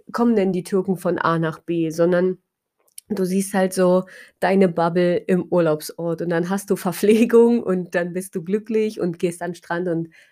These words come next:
that's it so. Aber, ähm, ich wusste,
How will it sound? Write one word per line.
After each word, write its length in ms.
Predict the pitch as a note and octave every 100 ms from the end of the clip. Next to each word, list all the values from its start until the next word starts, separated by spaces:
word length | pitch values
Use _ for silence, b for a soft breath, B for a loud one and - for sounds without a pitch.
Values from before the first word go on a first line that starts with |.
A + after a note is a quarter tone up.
| b
that's 320 | E3 E3 E3 -
it 260 | F3 E3+
so. 340 | - - D#2 b b b b -
Aber, 640 | F#3 E3+ F3 E3+ E3+ E3+ F3
ähm, 680 | E3+ E3 D#3+ D#3+ D#3+ - _ _ _ _
ich 160 | F#3+
wusste, 640 | G#3 A#3+ - A#3 A3+ A3+